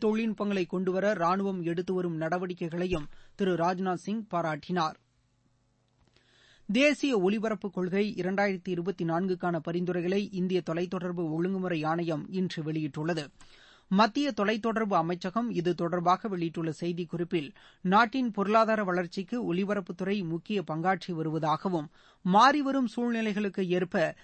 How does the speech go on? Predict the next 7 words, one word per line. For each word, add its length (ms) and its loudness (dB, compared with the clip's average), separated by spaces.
தொழில்நுட்ப 560 2
ரீதியாக 560 2
மேம்படுத்தப்பட 720 -2
வேண்டியது 420 0
அவசியம் 420 -2
என்றும் 380 -4
கூறியுள்ளது. 600 -4